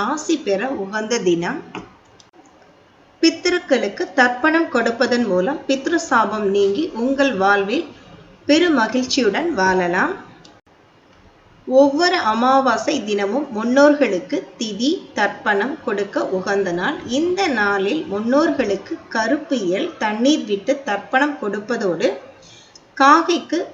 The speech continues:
உணவு வைப்பதின் மூலம் முன்னோர்களின் ஆசிகளை பெறலாம். இந்த தினத்தில் பெற்றோர்கள் இல்லாத ஆண் எள்ளும்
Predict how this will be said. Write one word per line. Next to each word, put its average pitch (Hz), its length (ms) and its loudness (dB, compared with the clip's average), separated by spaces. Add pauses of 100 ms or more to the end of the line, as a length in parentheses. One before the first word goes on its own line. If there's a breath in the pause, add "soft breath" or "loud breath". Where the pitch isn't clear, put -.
(580)
உணவு 320 380 4 (260)
வைப்பதின் 233 500 0
மூலம் 196 280 -2 (120)
முன்னோர்களின் 269 600 2 (200)
ஆசிகளை 262 500 -2 (160)
பெறலாம். 180 480 -2 (1500 soft breath)
இந்த 330 320 4
தினத்தில் 233 520 0 (140)
பெற்றோர்கள் 339 640 0 (140)
இல்லாத 240 500 2 (380)
ஆண் 359 180 2 (300)
எள்ளும் 302 280 2